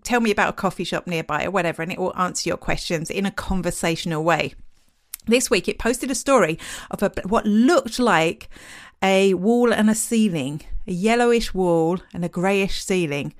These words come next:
just blank screen. And then it went off air and said, "I'm sorry, I'm having issues right now. I can't talk to you." So everyone thinks that this is the A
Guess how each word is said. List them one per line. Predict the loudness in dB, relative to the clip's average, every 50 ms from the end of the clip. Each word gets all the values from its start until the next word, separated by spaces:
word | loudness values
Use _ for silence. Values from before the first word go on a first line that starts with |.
| -20 -18 -8
just | -6 -6 -6 -6 -8 -4
blank | -2 0 0 2 2 0 0 -2
screen. | -8 -8 -4 -2 -2 -2 -4 -6 -10 -14 -16 -18 -20 -20 -20 -20 -20 -20 -20 _ _ -6
And | -2 0 0 2 4 4
then | 4 4 4 2 0 -2 -4 -6 -6 -12 -16 -16 -16 -16 -18 -20 _ _ _ _
it | -14 -12 -8 -4
went | -2 0 0 0 -2 -2
off | -6 -4 -2 -4
air | -4 -2 -2 -4 -6 -10 -14 -16 _ _ _ -6
and | -4 -4 -4
said, | -4 -4 -4 -2 0
"I'm | 0 0 0
sorry, | 0 0 0 0 0 0 -2 -2 -2 -4 -16 -20 -20 -20 -20 -20 _ _ _ _ _ _ _ _ _ _ -2
I'm | -2 0
having | 2 0 2 4 4 4
issues | 4 2 0 -2 -2 -2 -2 -2
right | -4 -4 -4
now. | -4 -2 0
I | 0 0
can't | 0 2 2 2 2 2
talk | 0 -2 -4 -4 -4
to | -8 -10 -8
you." | -8 -10 -12 -16 -18 -20 -20 _ _ -20 -20 -20 -20 -20 -8 0
So | 4 6 6 6 6 4
everyone | 2 6 6 6 6 6 6 4 2
thinks | 4 4 4 4 4 2 0
that | -4 -6 -4 2
this | 2 2 2 2 0
is | 2 4 6 6 6 6 4 -2 -4 -12 -10 -4
the | 4 6 6 6 6 4
A | 4 4 6 6 6